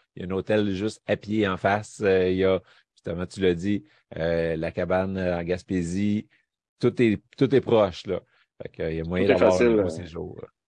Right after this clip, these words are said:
Speaker 2: C'est ça, tout est facile chez nous. Il suffit juste de planifier, euh, de venir faire un petit tour. Puis, euh, tu sais, le fleuve, on est à peu près à trois minutes en auto à partir, à partir de là. Donc, euh, il y a une série d'hôtels disponibles sur le bord du fleuve. Il y a un hôtel près de la distillerie.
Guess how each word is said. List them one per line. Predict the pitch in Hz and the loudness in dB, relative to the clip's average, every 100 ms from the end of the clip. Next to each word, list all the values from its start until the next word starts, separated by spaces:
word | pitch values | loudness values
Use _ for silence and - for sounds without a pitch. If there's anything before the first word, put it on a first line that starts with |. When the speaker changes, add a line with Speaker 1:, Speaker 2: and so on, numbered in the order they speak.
| _ | _
Speaker 2:
C'est | - 107 | -2 0
ça, | 131 117 - | 4 4 4
tout | 131 135 | 0 2
est | |
facile | 123 110 131 | 2 0 0
chez | 120 120 113 | 0 0 0
nous. | 120 131 127 | 0 -2 -6
Il | |
suffit | - - 107 | -16 -8 -6
juste | 98 113 104 | 0 0 0
de | 104 | -2
planifier, | 87 107 104 - 110 107 104 | 0 0 0 -2 0 2 2
euh, | 90 85 82 | 0 -6 -10
de | 82 90 | -10 -6
venir | 98 | -4
faire | - 95 | 0 2
un | 95 | 0
petit | - | 0
tour. | 110 117 120 | 2 2 0
Puis, | 110 98 | -2 0
euh, | 95 95 92 95 92 | 0 -2 -4 -6 -4
tu | 90 | -4
sais, | 110 | 0
le | 107 | 0
fleuve, | - 117 120 110 | 2 2 4 2
on | 104 | -2
est | 104 | -4
à | 98 | -4
peu | 98 | -4
près | 92 110 | -2 0
à | 104 98 92 | 2 2 0
trois | - 110 | 0 0
minutes | 110 110 113 | 0 -2 -2
en | 113 | -2
auto | 110 101 120 - - - _ - | -2 -2 -6 -6 -20 -20 _ -10
à | 101 | -2
partir, | 98 - 110 107 101 | -2 2 4 6 6
à | 98 | 4
partir | 95 117 | 0 0
de | 104 98 98 | 2 2 2
là. | 110 | 2
Donc, | 98 92 - | 0 -4 -4
euh, | 90 | -4
il | 92 | -4
y | |
a | |
une | 90 | -6
série | - 107 110 | -2 -2 2
d'hôtels | 107 107 113 107 | 2 4 2 0
disponibles | 98 - 107 107 | -4 -4 -2 -2
sur | - | -4
le | 101 | -2
bord | 101 | 0
du | 95 | -2
fleuve. | - 110 113 113 | -2 2 2 0
Il | 104 | -6
y | |
a | 92 | -10
un | 101 | -10
hôtel | 98 - 104 | -8 -2 -2
près | - 113 | 0 0
de | 113 | 2
la | 110 | 0
distillerie. | 107 - 110 107 104 113 | 0 -8 0 0 2 2